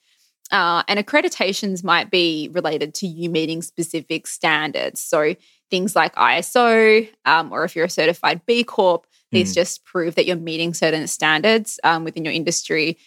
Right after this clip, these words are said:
Speaker 1: and you're committed to adhering to those. So that might be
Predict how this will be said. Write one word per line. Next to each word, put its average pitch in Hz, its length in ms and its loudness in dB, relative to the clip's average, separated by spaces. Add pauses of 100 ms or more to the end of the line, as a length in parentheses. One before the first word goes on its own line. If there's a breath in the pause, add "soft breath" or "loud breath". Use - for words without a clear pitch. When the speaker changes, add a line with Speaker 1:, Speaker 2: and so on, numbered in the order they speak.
(160 soft breath)
Speaker 1:
and 170 80 -2
you're 165 100 2
committed 165 500 -4
to 165 180 2
adhering 156 540 -2
to - 140 0
those. 87 380 0
So 156 180 0
that 151 180 0
might 156 240 -2
be 156 280 2